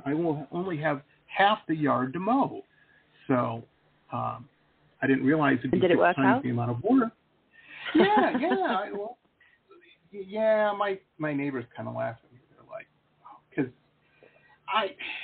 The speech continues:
Speaker 1: it's pretty intense. <laughs> Um, you know, I've, I've got lettuce growing out of tubes. I've got all kinds of stuff happening. You know, it's, uh, <laughs> it's,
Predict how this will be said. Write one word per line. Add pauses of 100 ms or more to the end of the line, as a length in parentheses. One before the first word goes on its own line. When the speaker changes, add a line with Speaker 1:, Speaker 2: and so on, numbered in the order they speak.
(120)
Speaker 1:
it's (180)
pretty
intense.
<laughs> (540)
Um, (300)
you
know, (120)
I've, (800)
I've
got
lettuce (280)
growing
out
of (140)
tubes.
I've
got
all
kinds
of
stuff
happening.
You
know,
it's,
uh, (260)
<laughs>
it's,